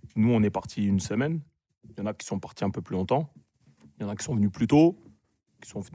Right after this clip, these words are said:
qui ont fait trois jours plus tôt. Il y en a qui sont restés même deux semaines après. Donc, euh, moi, sur une semaine, franchement, ça a été très compact.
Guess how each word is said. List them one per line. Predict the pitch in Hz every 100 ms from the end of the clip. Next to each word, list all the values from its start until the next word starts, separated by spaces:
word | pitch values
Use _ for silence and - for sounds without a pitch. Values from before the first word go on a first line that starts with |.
| - -
qui | 107
ont | 101
fait | 107 95
trois | - 104
jours | 95
plus | - 110
tôt. | 123 135
Il | 110
y |
en | 101
a |
qui | 98 -
sont |
restés | 95 98 101
même | 95 92
deux | 104
semaines | - 101
après. | 98 135 143 _ _ _ - - - - -
Donc, | 98 -
euh, | 104 101 101 101
moi, | 131 123
sur | - 110
une | 107
semaine, | 120 143 147
franchement, | 117 - 110 147 139
ça | -
a | 104
été | 104 - _ _ -
très | - 147
compact. | - 127 131 - - -